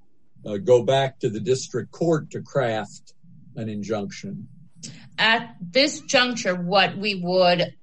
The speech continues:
Speaker 2: like is a reversal, um, of Judge Boulware's order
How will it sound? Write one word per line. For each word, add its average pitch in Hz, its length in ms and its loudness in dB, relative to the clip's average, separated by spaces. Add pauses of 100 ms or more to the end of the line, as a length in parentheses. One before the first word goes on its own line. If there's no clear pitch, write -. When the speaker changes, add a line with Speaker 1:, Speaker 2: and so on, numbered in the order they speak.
(360)
Speaker 2:
like 170 720 0
is 175 380 -2
a 185 140 2
reversal, 160 1000 0 (300)
um, 143 680 2
of 156 520 4 (180)
Judge 143 540 0
Boulware's 139 600 0
order 170 540 0